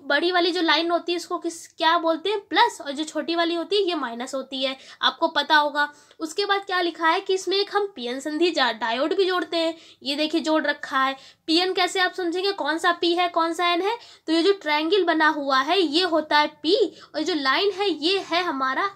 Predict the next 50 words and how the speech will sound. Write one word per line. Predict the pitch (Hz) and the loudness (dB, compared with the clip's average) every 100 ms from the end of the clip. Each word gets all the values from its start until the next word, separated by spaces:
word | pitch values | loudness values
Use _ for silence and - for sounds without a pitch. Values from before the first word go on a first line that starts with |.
| 254 | -2
एन, | 240 240 - _ - | -2 -2 -14 _ -6
ठीक | 311 508 | -2 -2
है। | 339 - _ _ _ - _ - | -4 -8 _ _ _ -20 _ -2
तो | |
हमने | 349 339 359 | 2 4 6
आपको | 403 381 392 370 | 6 4 0 -4
बता | 302 294 302 | -2 0 0
भी | 359 | -2
दिया | 370 427 | -2 -2
कि | 427 | -4
दोनों | 269 311 339 | -4 -4 -4
में | 359 | -4
पहचान | 339 330 349 349 | -6 -4 -4 0
क्या | 427 | -2
है। | 427 | -2
पहली | 302 294 349 311 | -6 -2 -2 -2
चीज़ | 330 339 | -2 -2
हमने | 339 330 | -2 0
आपको | 320 320 | 0 2
बताई, | 330 311 359 | 0 2 0
कोई | 392 294 320 | -4 -4 -2
भी | 339 | -2
बैटरी | 302 285 302 330 | -2 -2 -4 -4
हो | 349 480 - - 285 | 0 -2 -2 -12 -10
उसमें | - 359 | -2 0
अगर | 370 339 | 0 0
बड़ी | 269 277 359 | 0 2 2
लाइन | 359 370 359 | 0 -2 -2
है | 392 | -4
तो | 403 330 | -2 -2
वो | 285 349 | 0 0
दिखाती | 330 - 294 294 | -2 -4 -4 -2
है | 349 | -6
प्लस | - 262 269 | -4 -8 -6
के | 339 | -10
सिंबल | 330 330 330 359 | -6 -2 -2 -2
को, | 392 494 - - - | -2 -2 -4 -8 0
और | 302 | 2
अगर | 370 | 2
छोटी | 392 330 320 381 | -2 -2 0 0
लाइन | 359 330 | -2 -2
है | 349 | -4
तो | 339 | -4
वो | 320 330 | -4 -4
दिखाती | 311 294 269 330 | -2 -4 -2 0
है | 415 | 0
माइनस | 269 233 262 | 0 -4 -8
के | - | -10
सिंबल | 294 277 277 | -10 -6 -6
को। | 277 | -4